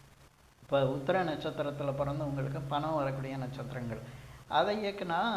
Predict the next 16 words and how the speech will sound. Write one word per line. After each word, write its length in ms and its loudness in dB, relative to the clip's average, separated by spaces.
வந்து 240 2
லாட்டரியில 600 4
பணம் 260 -2
கிடைக்கும். 400 -8
ஏன்னா 320 2
லாட்டரிங்கிறது 680 6
பணத்துக்காக 720 2
உள்ளதுதான். 480 -2
அது 220 -4
லாட்டரியில 560 2
பரிசு 320 2
கிடைக்குதுன்னா, 600 -4
அது 140 -4
பணமா 420 -2
அவங்க 280 -2
வாங்கிக்கிறாங்க. 640 -4